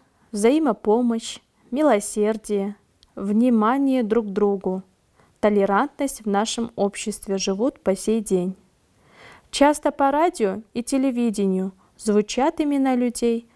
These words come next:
которые не имеют возможности перечислить средства на благотворительные цели, но готовы поделиться последним. Таких людей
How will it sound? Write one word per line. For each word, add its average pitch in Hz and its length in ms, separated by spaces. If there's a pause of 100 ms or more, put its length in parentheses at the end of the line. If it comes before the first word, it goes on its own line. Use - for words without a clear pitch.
(140)
которые 285 560
не 269 300
имеют 247 360
возможности 208 920 (280)
перечислить 226 720
средства 202 640 (300)
на 202 120
благотворительные 196 1080
цели, 185 480 (480)
но 233 160
готовы 226 540
поделиться 226 760 (160)
последним. 185 640 (1040)
Таких 240 460
людей 302 420